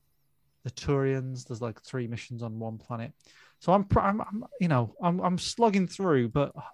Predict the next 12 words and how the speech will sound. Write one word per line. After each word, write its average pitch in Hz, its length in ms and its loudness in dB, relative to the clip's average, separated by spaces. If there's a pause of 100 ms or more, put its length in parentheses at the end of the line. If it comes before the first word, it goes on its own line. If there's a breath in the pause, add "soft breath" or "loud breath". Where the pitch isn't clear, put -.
(1200 soft breath)
I 156 60 -6
feel 226 200 6
like 214 200 4
this - 180 -2
is, 165 240 -6 (280)
I 175 80 4
don't 214 260 4
know, 170 340 4
Stu, 127 320 -6
whether 135 300 0
it's - 180 -8
because - 1000 0